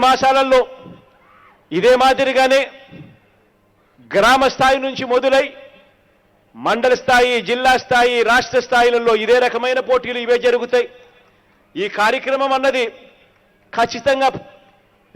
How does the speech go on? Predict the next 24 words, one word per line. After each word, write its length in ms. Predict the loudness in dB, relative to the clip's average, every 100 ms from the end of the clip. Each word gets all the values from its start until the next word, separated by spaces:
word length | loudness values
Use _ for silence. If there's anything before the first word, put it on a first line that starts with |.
| -12 -2
ప్రతి 220 | -2 2 0
సంవత్సరం 420 | 2 0 0 0 0
జరుగుతూ 360 | 0 0 -2 0 2
వస్తూ 240 | 0 0 -4 -2
ఉన్నప్పుడు 380 | -2 -4 0 0 0 -8 -20 _ _ _ _ _ -6
గ్రామాలలో 640 | -2 0 0 0 -2 -2 -2 -2
అవేర్‌నెస్ 460 | -2 -2 -4 -8 -6
క్రియేట్ 260 | -6 -4 -6
అవుతుంది. 360 | -8 -10 -14 -16 -20 _ _ _ _ _ -10 -2
గ్రామాలలో 640 | 0 2 2 0 2 2 2
ఒక 80 | 2 0
రక-, 140 | 0 -2
ఒక, 80 | -2 0
ఒక 80 | 0 2
పరంగా 360 | 2 2 2 0 -4 -20 -16 -4 2
ఆరోగ్యపరమైన 720 | 2 2 2 0 0 0 0 0
అవేర్‌నెస్ 400 | 2 0 -2 -8
క్రియేట్ 260 | -4 -2 0
అవుతుంది. 360 | -2 -2 -4 -6 -8 -18 _ _ _ _ _ -20
మరొక 440 | -6 0 0 0 0
రకంగా 360 | -2 -4 -2 -2 -2 -6 -20 -20 _ _ _ -8
టాలెంట్ 460 | -2 0 0 -2 -6 -6
హంట్ 260 | -6 -4
అనే 120 | -4